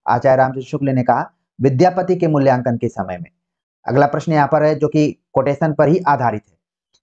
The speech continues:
पूछा गया है कि इसके साथ ही मनुष्यत्व की सामान्य भावना को आगे करके निम्न श्रेणी के जनता में उन्होंने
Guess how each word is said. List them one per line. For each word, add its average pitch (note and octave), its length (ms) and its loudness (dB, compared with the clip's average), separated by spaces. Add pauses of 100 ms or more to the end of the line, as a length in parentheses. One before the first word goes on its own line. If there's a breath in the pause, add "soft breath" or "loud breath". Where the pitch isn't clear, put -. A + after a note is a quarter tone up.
(400)
पूछा D#3+ 200 2
गया E3+ 160 4
है E3+ 60 2
कि F#3 260 -2 (160)
इसके D#3+ 360 0
साथ D3 380 0
ही E3 300 2 (340)
मनुष्यत्व F3 680 0
की F#3+ 180 2
सामान्य E3 680 0
भावना C#3 380 0
को D#3+ 200 0 (200)
आगे C#3 260 0
करके E3 400 0 (400)
निम्न F#3+ 380 2
श्रेणी F3+ 380 2
के F#3 240 2
जनता D3 420 0
में G#2 100 -8 (400)
उन्होंने E3 640 2